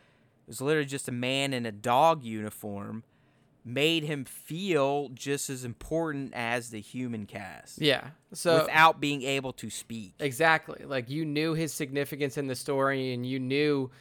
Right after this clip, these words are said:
Speaker 2: like you said, Matt, you know, you knew what Chewie was saying without having to see subtitles
Speaker 1: Of
Speaker 2: or
Speaker 1: course.
Speaker 2: have
Speaker 1: Yeah.
Speaker 2: somebody translate for him.
Speaker 1: To this day, I know everything he says in my head.
Speaker 2: Yeah, exactly.
Speaker 1: And that's all that matters. I, I don't care what he's a-,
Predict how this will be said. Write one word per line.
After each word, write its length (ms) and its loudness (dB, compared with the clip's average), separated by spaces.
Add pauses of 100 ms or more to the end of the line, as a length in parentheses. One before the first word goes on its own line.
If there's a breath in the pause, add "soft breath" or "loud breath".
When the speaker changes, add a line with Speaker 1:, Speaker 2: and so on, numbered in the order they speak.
(240 soft breath)
Speaker 2:
like 260 6
you 160 -2
said, 380 4
Matt, 360 2 (280)
you 100 -2
know, 140 0
you 280 -4
knew 240 2
what 160 0
Chewie 380 -2
was 160 0
saying 320 4
without 320 2
having 320 0
to 80 -2
see 480 0 (220 soft breath)
subtitles 720 2
Speaker 1:
Of 60 -4
Speaker 2:
or 80 -2
Speaker 1:
course. 140 2
Speaker 2:
have 340 4
Speaker 1:
Yeah. 80 -8
Speaker 2:
somebody 280 2
translate 480 -2
for 240 -2
him. 100 -6
Speaker 1:
To 140 -8
this 220 -6
day, 400 0
I 80 0
know 240 0
everything 460 0
he 160 -8
says 460 -4
in 120 -8
my 160 -2
head. 380 -4
Speaker 2:
Yeah, 260 2 (120)
exactly. 600 0
Speaker 1:
And 80 -4
that's 220 2
all 160 8
that 80 4
matters. 580 0
I, 160 2
I 140 4
don't 200 -2
care 400 -2
what 200 -6
he's 360 -10 (300)
a-, 180 -2